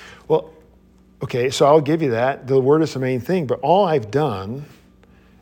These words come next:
is taking steps away from certainty into doubt. So the more we, the more we distance ourselves from the Lord's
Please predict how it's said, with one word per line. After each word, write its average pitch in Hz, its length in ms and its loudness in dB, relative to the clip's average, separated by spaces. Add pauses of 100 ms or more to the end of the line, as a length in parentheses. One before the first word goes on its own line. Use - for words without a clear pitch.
is 131 540 2 (680)
taking 160 380 -2
steps - 440 -2
away 131 380 0
from 139 400 -6
certainty 113 640 -6 (220)
into 120 680 -8 (140)
doubt. 104 480 -10 (1200)
So 147 380 4
the 147 80 -4
more 147 300 0
we, 151 400 0 (260)
the 151 80 -4
more 151 220 2
we 170 140 2
distance 156 500 -6
ourselves 127 520 -2
from 135 140 -12
the 123 80 -8
Lord's 123 500 -8